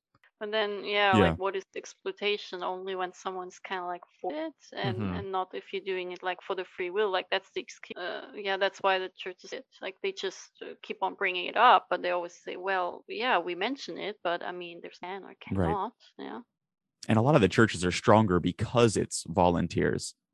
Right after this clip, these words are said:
Speaker 2: Because if it was
Speaker 1: Mm.
Speaker 2: all paid staff who was welcoming people, then we'd see right through it when we walk through the doors. We'd be like, "Well, that's their job to welcome me."
Speaker 1: Mm-hmm.
Speaker 2: But when it's a,
Speaker 1: Mm-hmm.
Speaker 2: a normal person, <laughs> you know, when it's just normal people like us, they were like, "Oh, yeah,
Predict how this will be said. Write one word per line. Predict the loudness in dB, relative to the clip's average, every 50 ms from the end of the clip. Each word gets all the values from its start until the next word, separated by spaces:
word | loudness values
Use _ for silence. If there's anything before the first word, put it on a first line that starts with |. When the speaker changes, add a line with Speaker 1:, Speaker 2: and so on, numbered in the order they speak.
| _
Speaker 2:
Because | 4 8 8 8 8 10
if | 8
it | 8
was | 8 8 6 4
Speaker 1:
Mm. | 4
Speaker 2:
all | 6 8 10 10 10 8 6
paid | 4 4 4 4 6 6 4 4 0
staff | 0 4 4 6 6 6 4 2 0
who | 0 2
was | 2 2 2 0 -2 -6 -8 _
welcoming | 4 6 6 6 6 4 0 0 0
people, | 0 0 2 2 2 0 0 -2 -10 _ _
then | 8 8 8 8 8
we'd | 4 4 2
see | 2 2 2 4
right | 6 6 4 4 6
through | 8 8 8 8
it | 6
when | 4 4
we | 8
walk | 8 8 8 8 6
through | 4 4
the | 4 6
doors. | 6 6 6 6 4
We'd | 2 4
be | 4 6
like, | 6 6 6 6 4 4 2
"Well, | 6 8
that's | 8 6 6 6
their | 2 2
job | 6 8 8 10 10 8 6 4
to | 2 2 2 2 2 4
welcome | 6 6 6 6 4 2 2
me." | 2 0 -2 -4
Speaker 1:
Mm-hmm. | -8 -10 -10 -12 -10 6 10
Speaker 2:
But | 12 12
when | 12 12 10
it's | 10 8 8
a, | 4 4 4
Speaker 1:
Mm-hmm. | 0 -2 2
Speaker 2:
a | 4 6
normal | 8 12 12 12 12 12 12 8 8
person, | 8 8 8 8 8 6 4 2 0 0 0 -2 -4 _ -2 0
<laughs> | 2 4 6 6 8 10
you | 10 12 12
know, | 12 12 12
when | 10 8
it's | 6 4 4
just | 2 2 6
normal | 8 8 8 8 8
people | 6 6 6 8
like | 8 8 8 8 8
us, | 8 8 8 6 4 2
they | 0 2
were | 2 2 4
like, | 4 4 4 4 2 2
"Oh, | 2 4 4
yeah, | 4 4 2 0